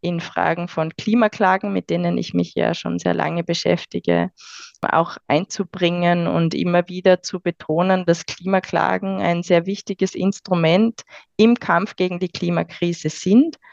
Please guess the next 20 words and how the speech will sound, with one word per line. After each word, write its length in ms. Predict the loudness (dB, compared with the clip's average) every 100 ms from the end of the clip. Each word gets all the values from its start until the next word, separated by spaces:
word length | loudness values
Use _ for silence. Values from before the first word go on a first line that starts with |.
| -20 -20 -18 -8
weil 540 | 0 2 6 6 6
sie 760 | 2 -2 -2 2 6 8 8 4 _ _ _ _ _ _ _ _ _ _
es 280 | 2 2 0
geschafft 600 | -4 -2 0 -2 -4 -4
haben, 680 | 0 4 2 0 -2 -2 -4 -8 _ _ _ _ _ _ _ _
das 240 | -2 -2 -2
Thema 500 | 2 4 4 2 0
Klimakrise, 880 | -2 -2 0 -2 -2 0 2 0
Klimaschutz, 720 | 0 2 4 4 2 -4 -4 -4
fehlende 400 | 2 2 4 0
Klimaschutzmaßnahmen 1200 | 0 0 0 -2 -6 -2 -2 -2 -2 0 0 -4 -2
immer, 460 | 2 4 6 4 0
immer 420 | -4 0 0 0
wieder 440 | -4 0 2 2 -2 -16 -20 -20 _ -4
in 180 | -2 2
die 140 | 2
Öffentlichkeit 720 | 2 0 -4 -4 -2 -2 -2
zu 140 | -6 -6
rücken. 460 | -6 -2 -2 -2 -4 -20 -18 -20 -6 4
Und 580 | 6 8 6 4 -2